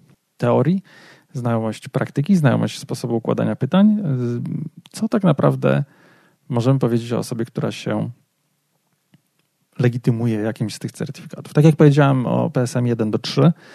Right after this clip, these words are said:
P S M jeden to jest absolutnie podręcznikowa, Scrum Guide'owa wiedza na temat Scruma, znajomość terminologii, podejścia Scrumowego i tyle. P S M dwa to jest użycie tego w jakieś tam prak-, może praktyczne zastosowanie. Może to,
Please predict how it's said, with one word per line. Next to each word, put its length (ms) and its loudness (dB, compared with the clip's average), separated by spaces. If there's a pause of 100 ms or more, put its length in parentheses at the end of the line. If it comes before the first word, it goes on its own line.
(220)
P 100 4
S 120 2
M 120 0
jeden 220 -2
to 80 -4
jest 160 -4
absolutnie 440 -4
podręcznikowa, 1120 -4 (520)
Scrum 280 0
Guide'owa 440 2
wiedza 220 -4
na 100 -4
temat 280 -6
Scruma, 480 -2
znajomość 520 -6
terminologii, 800 -4
podejścia 460 -4
Scrumowego 600 -6
i 120 -6
tyle. 440 0 (520)
P 80 0
S 120 -2
M 120 -2
dwa 200 0
to 120 -4
jest 360 -6
użycie 400 -2
tego 400 -4 (720)
w 40 -2
jakieś 320 -2
tam 520 -6
prak-, 220 -4
może 200 0
praktyczne 480 -4
zastosowanie. 640 -8
Może 220 -6
to, 160 -16